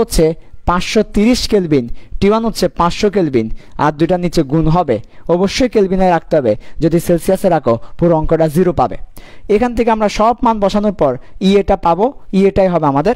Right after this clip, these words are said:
answer, সক্রিয়ণ শক্তি। So আরহেনিয়াস সমীকরণটা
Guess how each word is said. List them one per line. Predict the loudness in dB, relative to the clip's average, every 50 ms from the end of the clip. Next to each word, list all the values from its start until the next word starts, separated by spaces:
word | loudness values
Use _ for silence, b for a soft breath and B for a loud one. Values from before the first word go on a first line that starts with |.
| -2 -2
answer, | -4 -4 -2 -2 0 0 0 -2 b b b b b -2
সক্রিয়ণ | -2 0 0 0 -2 -2 0 0
শক্তি। | -2 -2 -2 -4 -6 -6 -8 B B B B 0
So | 0 0 0 0 -4 b b b b b -2 0
আরহেনিয়াস | 0 0 0 0 0 0 0 0 0
সমীকরণটা | 0 0 0 0 0 0 0 2